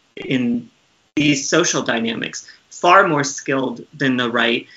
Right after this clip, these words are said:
and far, and look at how much it takes for, like, the police and the army to maintain their social cohe-, cohesion and all of the money that goes into maintaining that.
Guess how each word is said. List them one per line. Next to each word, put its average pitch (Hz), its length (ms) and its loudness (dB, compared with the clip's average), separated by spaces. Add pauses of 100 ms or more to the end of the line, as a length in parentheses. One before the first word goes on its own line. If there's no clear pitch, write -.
(140)
and 135 220 0
far, 147 260 6
and 156 260 4
look 180 200 2
at 220 120 2
how 151 220 0
much 135 300 0
it 143 140 -2
takes 139 380 -2
for, 131 200 -4
like, 123 280 -4 (280)
the 165 80 -2
police 135 640 2
and 131 180 -4
the 123 60 0
army 127 460 0
to - 180 -10 (160)
maintain 131 580 0
their 120 140 -2
social 135 400 -2
cohe-, 143 480 -6
cohesion 135 720 0 (200)
and - 220 -10
all 165 320 6
of 143 140 2
the 131 100 -2
money 123 380 0
that 131 140 -4
goes 123 340 -2
into 135 420 -2
maintaining 131 680 0
that. 117 260 -6